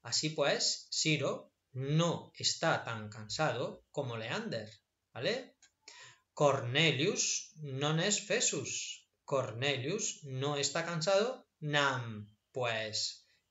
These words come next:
is, Cornelio era el amigo de, de Julius, pues, is, este, equo, veitur. En el caballo, por el caballo, es llevado,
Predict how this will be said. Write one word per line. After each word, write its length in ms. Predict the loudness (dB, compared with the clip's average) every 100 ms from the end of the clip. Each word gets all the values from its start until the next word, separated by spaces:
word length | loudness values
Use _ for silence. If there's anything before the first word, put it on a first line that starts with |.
| _
is, 440 | -2 0 2 0 0
Cornelio 480 | -6 -6 -6 -4
era 160 | -2 -2
el 80 | -2
amigo 340 | -4 -6 -6
de, 500 | -4 -4 -4 -6 -10 -12
de 240 | -8 -4
Julius, 520 | -4 -4 -2 -4 -4 -12
pues, 540 | -12 -6 -8 -8 -16 _
is, 680 | -6 -2 0 2 2 0 -6 -20 -20 _
este, 720 | 0 0 2 2 2 0 -16 _ _ _ _ -2
equo, 640 | -2 0 0 0 -2 -10 _ -12
veitur. 680 | -4 -2 -2 -4 -6 -10 _ _ _ _ _
En 180 | -12 -8
el 140 | -6 -4
caballo, 500 | -2 -2 0 -2 -2
por 140 | -4
el 120 | -6
caballo, 580 | -6 -6 -4 -4 -6 -8
es 160 | -12 -10
llevado, 540 | -6 -2 -2 -2 -8